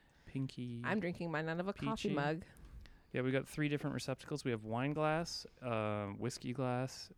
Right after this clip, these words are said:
Speaker 1: or cocktail glass, whatever they're called, tumbler, I don't know, and coffee
Speaker 2: Oh,
Speaker 1: mug.
Speaker 2: that's good.
Speaker 1: It's very frothy.
Speaker 2: That is so good.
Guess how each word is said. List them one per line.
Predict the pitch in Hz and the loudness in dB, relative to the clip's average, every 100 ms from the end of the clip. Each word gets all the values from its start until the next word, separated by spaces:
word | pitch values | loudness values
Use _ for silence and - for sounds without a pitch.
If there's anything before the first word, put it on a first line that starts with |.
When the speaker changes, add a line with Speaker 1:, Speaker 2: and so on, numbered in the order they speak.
| - | -6
Speaker 1:
or | 104 - | -6 -4
cocktail | 117 113 113 107 | -4 -2 -2 0
glass, | 110 113 - | 0 -2 -2
whatever | 110 110 120 120 | -2 0 0 -2
they're | 113 | -2
called, | - 117 117 120 | -2 0 0 -2
tumbler, | - 123 127 135 139 - | 0 2 4 4 2 0
I | 117 | 0
don't | 110 | 2
know, | 107 117 | 2 2
and | 117 107 - | 2 2 4
coffee | - 214 | 8 10
Speaker 2:
Oh, | |
Speaker 1:
mug. | 190 | 12
Speaker 2:
that's | 170 247 - - - | 10 8 4 -6 2
good. | 180 185 180 175 170 180 - - - - - - 131 | 6 10 12 10 8 4 -6 -20 -20 -20 -20 -16 -14
Speaker 1:
It's | - | -4
very | 143 | -4
frothy. | - 110 123 - | -4 -4 -2 0
Speaker 2:
That | 202 214 | 4 4
is | 196 196 | 4 2
so | - - 202 190 226 214 | -2 2 8 12 12 12
good. | 175 175 170 170 175 | 10 8 8 6 2